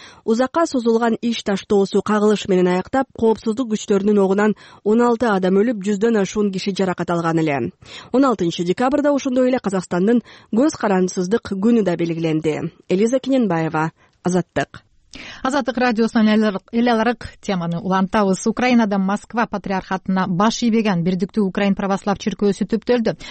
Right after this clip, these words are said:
Speaker 2: Президент Петро Порошенко муну Путинсиз чиркөө деп атады. Москвадагы Орус Православ Чиркөөсү болсо, тескерисинче, бул кадамды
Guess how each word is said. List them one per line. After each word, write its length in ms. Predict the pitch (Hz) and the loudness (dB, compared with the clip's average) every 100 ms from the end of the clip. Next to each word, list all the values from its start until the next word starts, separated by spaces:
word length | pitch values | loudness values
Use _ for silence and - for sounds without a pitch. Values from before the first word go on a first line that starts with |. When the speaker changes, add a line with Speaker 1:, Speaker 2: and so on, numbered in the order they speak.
| - - | -16 -4
Speaker 2:
Президент 320 | 220 196 214 | -2 0 0
Петро 200 | 214 220 | -2 -2
Порошенко 540 | 233 233 - 269 226 180 | 0 -2 0 0 0 0
муну 320 | 196 240 185 | 2 2 0
Путинсиз 560 | - 262 277 247 247 | -4 -2 -2 -2 -4
чиркөө 360 | - 240 254 269 | -4 -4 -2 0
деп 120 | 196 160 | 0 -2
атады. 300 | - 147 156 | -4 -8 -6
Москвадагы 480 | 165 - 180 175 170 | -6 -4 -4 -2 0
Орус 320 | 185 226 - | 2 2 0
Православ 440 | 190 170 - 170 | -2 -4 -4 -6
Чиркөөсү 560 | - 175 156 170 160 254 | -6 -8 -4 -4 -2 0
болсо, 300 | 240 254 285 | 0 0 -2
тескерисинче, 720 | 262 285 277 262 - 254 269 240 | -4 -4 -2 -2 -2 -2 0 0
бул 160 | 240 | 0
кадамды 500 | 233 220 226 220 226 | 0 0 2 2 0